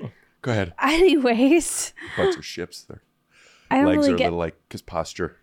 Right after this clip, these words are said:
Speaker 1: two ships passing.
Speaker 2: I don't know if I follow that, but
Speaker 1: Wasn't good.
Speaker 2: No, no, no. It's beautiful. Um,
Speaker 1: Thank you.
Speaker 2: I was having a conversation with the host of that party.
Speaker 1: Nice.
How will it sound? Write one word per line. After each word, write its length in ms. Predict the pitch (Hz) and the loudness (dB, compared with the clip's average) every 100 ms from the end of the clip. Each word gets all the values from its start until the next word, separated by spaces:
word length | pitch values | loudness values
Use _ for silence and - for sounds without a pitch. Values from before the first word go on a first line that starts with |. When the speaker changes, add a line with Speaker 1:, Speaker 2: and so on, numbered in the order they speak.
| _ | _
Speaker 1:
two 120 | 85 | -12
ships 240 | - 85 | -10 -10
passing. 460 | - 76 - 85 - _ _ _ | -10 -14 -14 -18 -18 _ _ _
Speaker 2:
I 80 | - | -2
don't 160 | 254 285 | 2 2
know 60 | |
if 100 | 277 | 0
I 80 | 254 | -2
follow 360 | 240 233 226 226 | -4 -2 -2 -2
that, 180 | 220 220 | -4 -2
but 160 | 220 | -2
Speaker 1:
Wasn't 260 | 220 202 214 | 0 -2 -4
good. 200 | 104 90 - | -4 -6 0
Speaker 2:
No, 200 | 262 254 | 0 2
no, 60 | |
no. 120 | 233 | 0
It's 140 | 226 214 | -4 -6
beautiful. 480 | 240 226 214 220 - | -8 -8 -2 -2 -2
Um, 400 | - 240 240 240 - | 0 0 0 -4 -10
Speaker 1:
Thank 240 | 190 208 | -10 -2
you. 200 | 214 117 - _ _ _ _ _ _ _ _ _ - | 0 0 -4 _ _ _ _ _ _ _ _ _ 0
Speaker 2:
I 240 | 262 302 | 4 4
was 140 | 370 | 2
having 280 | 381 370 370 | 2 6 6
a 80 | 349 | 6
conversation 680 | 339 285 277 285 285 285 285 | 4 0 2 0 0 0 0
with 140 | 254 | -2
the 120 | 240 226 | 0 0
host 340 | 254 294 - | 4 2 2
of 100 | 294 | -2
that 240 | 233 - - | 0 0 -2
party. 680 | 220 220 214 120 - 240 - | -4 -2 -4 -8 -10 -10 -2
Speaker 1:
Nice. 500 | 233 262 - - | 0 0 -2 -10